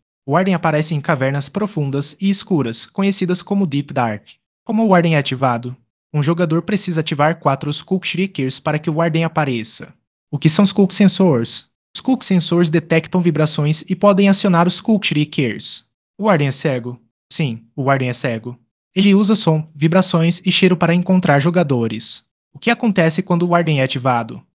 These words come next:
A área ao redor escurece e você pode ouvir o coração do Warden. Qual é a melhor maneira de enfrentar o Warden? O melhor jeito é evitar o Warden e se esgueirar pelo ambiente. O Warden tem ataques especiais.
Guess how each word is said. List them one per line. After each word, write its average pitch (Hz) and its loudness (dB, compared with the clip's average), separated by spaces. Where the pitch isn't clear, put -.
A 143 0
área 156 2
ao 143 -2
redor 160 -2
escurece 147 -4
e 170 -4
você 160 -2
pode 175 -2
ouvir 147 -2
o 151 -2
coração 170 -4
do 156 -6
Warden. 120 -6
Qual 226 2
é 190 2
a 151 2
melhor 143 2
maneira 135 0
de 143 -2
enfrentar 147 0
o 143 0
Warden? 147 -2
O 165 -4
melhor 156 2
jeito 170 0
é 208 2
evitar 180 0
o 165 -2
Warden 175 0
e 170 -2
se 156 -2
esgueirar 147 0
pelo 131 -2
ambiente. 135 -4
O 196 0
Warden 190 2
tem 175 0
ataques 151 -2
especiais. 113 -8